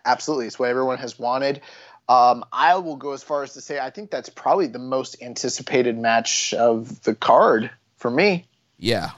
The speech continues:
Speaker 2: and we'll, we'll run down the card here in a second, but yeah, I think that's probably gonna be the most anticipated match for me as well.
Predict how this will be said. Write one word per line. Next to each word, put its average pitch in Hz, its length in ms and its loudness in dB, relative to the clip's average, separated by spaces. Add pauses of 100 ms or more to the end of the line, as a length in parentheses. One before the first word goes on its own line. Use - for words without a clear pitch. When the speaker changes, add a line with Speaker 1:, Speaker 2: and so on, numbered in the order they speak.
Speaker 2:
and 107 180 -4
we'll, 110 180 0
we'll 113 180 0
run 107 160 0
down 104 120 0
the 95 80 -4
card 101 300 0
here 104 140 -4
in 90 60 -4
a 85 40 -8
second, 107 340 -4
but 85 100 -6
yeah, 92 260 0
I - 20 -6
think 104 180 -4
that's 95 160 -8
probably 95 220 -2
gonna 90 140 -8
be 90 240 -2
the - 180 -12
most 85 160 -8
anticipated 92 560 -6
match 90 220 -8
for 90 60 -10
me 90 120 -6
as 80 160 -10
well. 87 300 -8